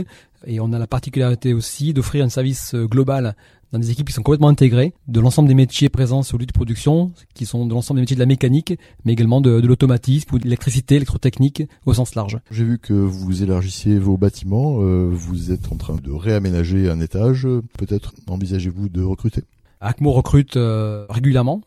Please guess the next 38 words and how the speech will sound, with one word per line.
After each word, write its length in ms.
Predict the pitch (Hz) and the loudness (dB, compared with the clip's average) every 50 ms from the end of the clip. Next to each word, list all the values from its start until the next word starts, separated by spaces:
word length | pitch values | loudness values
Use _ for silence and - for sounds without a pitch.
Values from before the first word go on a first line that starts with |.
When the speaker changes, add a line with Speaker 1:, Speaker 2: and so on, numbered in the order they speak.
| - _ _ _ | -18 _ _ _
Speaker 1:
On, 80 | 101 101 | -14 -12
on 260 | 98 101 104 110 107 | -10 -8 -8 -8 -10
fait 260 | - - - 120 120 | -10 -8 -6 -6 -4
donc 120 | 113 113 | -4 -4
depuis 160 | 107 - - - | -2 0 0 0
trois 240 | - - 127 123 | 2 0 2 2
ans 40 | 135 | 2
vingt-cinq 240 | 131 123 - 143 120 | 2 2 0 -2 2
pour 140 | - - - | 4 4 4
cent 80 | 147 | 4
de 60 | 135 - | 2 2
croissance 300 | - - - 123 117 - | 0 0 0 0 -4 -2
par 180 | - 117 107 | -2 -2 -2
an. 160 | 135 160 170 - _ _ _ | -2 -4 -6 -10 _ _ _
Donc 180 | 104 107 110 - | -6 -6 -6 -6
effectivement, 320 | - 120 107 - 123 127 | -6 -8 -6 -4 -4 -4
on 120 | 123 117 | -2 -2
a 80 | 120 120 | -2 -2
des, 320 | 113 117 110 107 107 110 - _ _ _ _ _ _ | -4 -4 -4 -4 -6 -8 -10 _ _ _ _ _ _
des 80 | 127 113 | -8 -6
recrutements, 720 | 107 - - - - - - 131 127 127 131 135 135 131 | -6 -6 -2 -2 -4 -2 -2 -2 -2 -2 -2 -2 -2 -2
notamment 420 | 120 117 117 - - 131 127 131 | -2 -4 -4 -4 -2 -2 -2 0
dans 80 | 127 123 | -2 0
les 140 | 120 120 123 | 0 0 0
métiers 160 | 113 139 131 | 0 0 -2
techniques, 400 | 139 123 - 147 156 - 180 151 | -2 -2 -2 -4 -4 -4 -6 -8
qui 100 | - - | -8 -6
sont 160 | - 123 117 | -4 -2 -2
prévus, 560 | - - 127 117 107 113 123 135 143 151 143 | 0 0 0 0 0 -2 -2 0 0 -2 -2
qui 140 | 139 127 104 | -4 -6 -8
sont 140 | - - 113 | -6 -6 -4
aujourd'hui 360 | 117 117 107 117 110 127 123 | -4 -4 -4 -4 -2 -2 -2
à 80 | 113 107 | -2 0
pourvoir. 520 | - 127 107 107 120 123 139 147 117 - - _ _ _ | -2 -2 0 0 -2 -2 -2 -4 -6 -10 -12 _ _ _
C'est 220 | _ - - 123 110 | _ -10 -8 -2 2
devenu 480 | 123 139 127 127 131 127 135 143 160 | 2 2 4 4 2 4 4 4 4
notre, 360 | 156 135 131 123 - - - - | 2 2 0 2 2 0 0 2
euh, 720 | 117 113 110 110 110 107 107 107 107 104 104 101 98 101 | -2 -2 -2 -2 -2 -2 -2 -2 -2 -2 -2 -4 -4 -6